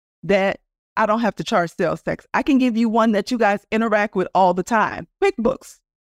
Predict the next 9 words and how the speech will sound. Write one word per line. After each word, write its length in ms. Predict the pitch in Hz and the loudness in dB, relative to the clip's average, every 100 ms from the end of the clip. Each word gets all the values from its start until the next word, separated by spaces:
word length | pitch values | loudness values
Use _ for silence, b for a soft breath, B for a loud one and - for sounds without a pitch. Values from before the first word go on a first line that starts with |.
| _ _ | _ _
is 180 | 170 190 | 0 0
a 80 | 190 | 0
taxable 540 | - 240 226 208 180 | 0 -2 -2 -4 -4
service. 600 | 196 - 190 160 - 147 _ _ _ - | -4 -2 -2 -4 -8 -12 _ _ _ -4
Dropbox 680 | 254 294 - 220 - - _ _ _ _ _ _ | 0 0 0 -2 -2 -6 _ _ _ _ _ _
is 100 | 233 | 0
a 100 | 214 | 0
taxable 580 | - 240 214 - 185 202 | 0 0 0 -4 -4 -4
service. 600 | - 208 175 156 - | -2 -2 -2 -4 -10